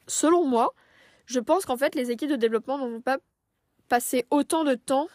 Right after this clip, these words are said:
sur quelque chose de gratuit que sur quelque chose de payant. Après, je sais pas, peut-être c'est, c'est pas le cas, je n'en sais rien. Mais du coup, euh, voilà. Je bois un petit peu.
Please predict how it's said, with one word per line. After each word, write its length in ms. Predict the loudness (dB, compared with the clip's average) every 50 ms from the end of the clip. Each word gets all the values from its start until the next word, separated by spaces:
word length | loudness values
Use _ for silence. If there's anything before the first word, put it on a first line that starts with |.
| _ _ -14
sur 640 | -8 -4 -4 -2 0 -2 -2 -4 -6 -12 -16 _ _ _ _
quelque 280 | -2 -2 -2 -2 -4
chose 340 | -6 -2 -2 -2 -2 -2 -4
de 120 | -4 -4 -2
gratuit 520 | -2 -2 -2 -4 -6 -6 -8 -8 -8 -8 -8 _ _ _ _ _ _ _ _ _
que 100 | -12 -8
sur 100 | -8 -4
quelque 240 | -4 -4 -4 -4 -4
chose 380 | -4 -4 -2 -2 -2 -4 -6 -10 _ _ _ _ -16
de 160 | -10 -8 -8
payant. 400 | -6 -4 -4 -4 -2 -4 -6 -8 _ _ _ _ _ _ _ _ _ _ _ _ _
Après, 240 | -2 -2 0 0 0
je 60 | -2
sais 80 | 0 -2
pas, 120 | -2 -2
peut-être 200 | -2 -4 -6 -6
c'est, 480 | -6 -6 -6 -4 -2 -2 -2 -2 -4 -6 -8 -10 -14 -16 _ _ _ _ _ _ _ _ -20 -18
c'est 180 | -12 -10 -6 -2
pas 160 | 0 0 0
le 60 | -2
cas, 260 | -2 -2 0 0 0
je 100 | -2 -4
n'en 140 | -6 -6 -6
sais 160 | -6 -6 -8
rien. 280 | -8 -8 -10 -16 -16 -20 _ _ _ _ -10
Mais 160 | -8 -6 -6
du 120 | -6 -6 -6
coup, 220 | -6 -4 -2 -2
euh, 100 | -2 -2
voilà. 280 | -4 -6 -8 -8 -8 -12 _ _ _ _ _ _ _ _ _ _ _ _ _ _ _ -20 -20 _ _ _ _
Je 160 | -16 -14 -14
bois 180 | -8 -4 -4 -4
un 100 | -2 -2
petit 160 | -2 -2 -2
peu. 160 | 0 0 0